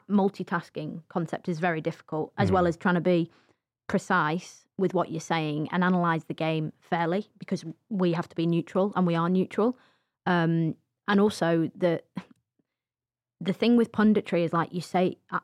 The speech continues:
Speaker 1: I personally take the approach, you say what you see, and it's not about an agenda that's happened before or agenda that's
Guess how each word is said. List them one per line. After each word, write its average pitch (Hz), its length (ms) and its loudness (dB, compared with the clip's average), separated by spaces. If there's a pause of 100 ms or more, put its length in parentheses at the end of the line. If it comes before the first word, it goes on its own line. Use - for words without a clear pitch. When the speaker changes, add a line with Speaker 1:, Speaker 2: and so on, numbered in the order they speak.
Speaker 1:
I 214 300 4 (220)
personally 196 340 0
take 170 180 -2
the 175 60 0
approach, 180 340 -2
you 185 100 -6
say 185 220 0
what 185 160 0 (160)
you 185 120 -2
see, 175 320 -2 (680)
and 180 240 2
it's - 160 -4
not 185 160 0
about 175 480 0
an 185 120 0
agenda 170 360 -2
that's 139 120 -16
happened 170 280 -4
before 190 520 0 (100)
or 190 140 0
agenda 175 360 0
that's - 320 -8